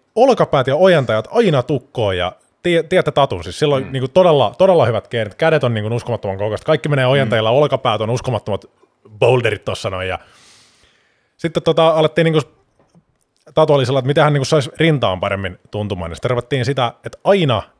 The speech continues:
Speaker 1: ennen mitään niinku isoa moninivelliikettä, niin me eristettiin se rinta. Tehtiin ensin pec deckiä, ja sitten Tatukin rupesi tekemään niinku flyceja käsipainoilla. Aina ensimmäisenä liikkeenä, ja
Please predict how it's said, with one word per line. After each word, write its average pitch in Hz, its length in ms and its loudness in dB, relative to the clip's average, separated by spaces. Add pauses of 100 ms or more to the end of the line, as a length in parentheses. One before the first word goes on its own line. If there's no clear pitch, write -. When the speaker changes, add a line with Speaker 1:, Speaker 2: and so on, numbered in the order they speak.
(260)
Speaker 1:
ennen 151 280 2
mitään 131 560 0 (500)
niinku 101 260 -6 (180)
isoa 147 340 0
moninivelliikettä, 90 840 -6
niin 85 100 -10
me 95 120 -6
eristettiin 123 580 -2
se 92 80 -6
rinta. 90 340 -8 (840)
Tehtiin 143 260 2
ensin 123 220 0
pec 135 240 0
deckiä, 101 360 -2
ja 82 40 -4
sitten 98 180 -6
Tatukin 131 280 2
rupesi 110 200 -4
tekemään 104 360 -2 (800)
niinku 147 140 -4
flyceja 156 480 4
käsipainoilla. 85 680 -2 (360)
Aina 147 300 2 (220)
ensimmäisenä 120 540 0
liikkeenä, 90 480 -6
ja 82 120 -8